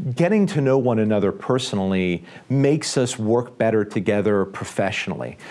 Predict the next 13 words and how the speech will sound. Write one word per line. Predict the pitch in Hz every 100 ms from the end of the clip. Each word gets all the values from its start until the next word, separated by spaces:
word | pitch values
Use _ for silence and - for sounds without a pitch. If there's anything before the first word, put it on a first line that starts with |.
| -
So | - 139
these | 160 180
are | 160
some, | - 127 117
you | - 127
know, |
very | 107 160 156
simple, | - - 127 123 104 101 -
you | 113
know, | 95
tactics. | 87 127 120 127 110 -
Use | 135 131
video, | 131 113 110 107 101 98